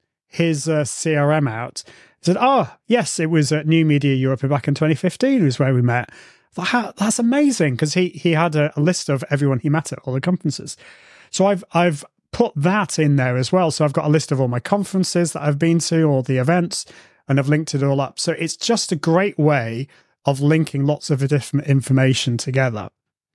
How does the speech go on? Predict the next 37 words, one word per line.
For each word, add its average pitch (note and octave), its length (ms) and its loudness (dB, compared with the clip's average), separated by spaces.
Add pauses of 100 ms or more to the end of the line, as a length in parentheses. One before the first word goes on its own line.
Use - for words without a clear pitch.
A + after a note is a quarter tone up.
(360)
And, C#3+ 380 4
uh, C#3 180 0 (920)
it's E3+ 140 -2
basically G3+ 520 0
become D3+ 420 0
my C#3 120 2
second A#2 500 -4
brain. A#2+ 440 0 (260)
Um, C3 420 2 (600)
or C3+ 140 0
you C3+ 120 0
could D3 140 0
argue B2 240 -2
my A#2+ 80 0
first C3+ 380 -2
brain, A2+ 220 -6
'cause B2+ 120 -2
my A#2+ 120 2
first B2 260 -2
brain B2+ 240 2
maybe B2+ 160 4
doesn't C3 240 -2
work C#3 180 0
very C3 180 0
well, B2+ 180 0
but C#3 180 -4 (380)
it, F3+ 220 -4
it's, - 360 -4
it's F3 200 -4
a D3 40 -12
great F#3+ 300 0
way D#3+ 280 2
of C3+ 160 0
me D3 280 2
being C3+ 200 0
able C3 240 0
to C3 480 0